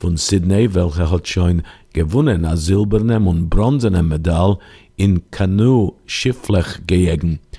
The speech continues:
bei früherdicke olympische Vermessen und viele Medaillen, hereingerechnet goldene,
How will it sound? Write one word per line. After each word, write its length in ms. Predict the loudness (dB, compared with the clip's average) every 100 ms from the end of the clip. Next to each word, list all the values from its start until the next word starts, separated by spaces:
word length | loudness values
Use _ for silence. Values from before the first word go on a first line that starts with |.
| -20 -20 -8
bei 260 | 0 2 2
früherdicke 920 | -2 -10 -8 0 0 2 -2 0 0
olympische 560 | 2 0 0 -2 -2 -2
Vermessen 800 | 0 0 0 0 -4 -4 -4 -4 -12 -20 -20 _
und 320 | 0 2 0 -4 -12
viele 300 | -2 2 2
Medaillen, 640 | 2 0 2 2 4 4
hereingerechnet 800 | 2 2 2 2 2 0 -2 -4
goldene, 580 | 0 2 2 0 0 -2